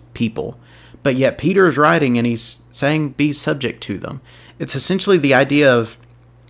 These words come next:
follow what they're setting forth, as long as it doesn't contradict the Word of God, as long as it doesn't prohibit your faith,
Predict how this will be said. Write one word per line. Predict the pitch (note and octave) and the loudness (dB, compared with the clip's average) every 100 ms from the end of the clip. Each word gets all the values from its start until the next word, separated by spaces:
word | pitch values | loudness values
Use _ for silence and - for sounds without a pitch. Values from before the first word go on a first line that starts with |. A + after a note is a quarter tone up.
| _ - - | _ -20 -18
follow | - C3+ E3 F3 D3 | 0 6 8 8 6
what | C3 C#3 | 4 2
they're | C#3 A#2+ | 0 0
setting | - C#3+ C3 | 2 2 0
forth, | A#2+ D3+ A#2+ A2+ | -2 2 2 2
as | - A2 | -2 -4
long | G#2+ C3 F3+ | 0 2 4
as | A#2+ | 2
it | A2 | 0
doesn't | B2 A2+ G#2+ | 0 0 -2
contradict | - B2 A2+ A#2 G#2 G#2+ - | -2 -2 0 -2 -2 -2 -4
the | A2 | -2
Word | G#2+ G#2 | 0 0
of | F#2+ | -2
God, | - G2 G2+ | -2 0 0
as | A#2 G#2+ | -2 0
long | C3+ E3+ | 0 2
as | B2+ | 0
it | A#2+ A#2+ | 0 0
doesn't | A#2+ G#2+ - - | -2 -2 -6 -10
prohibit | - G#2+ - D3+ C#3 - | -6 -6 0 0 0 -2
your | A2 G2+ | -2 -4
faith, | - D#3+ C3 A2 | -2 0 0 -2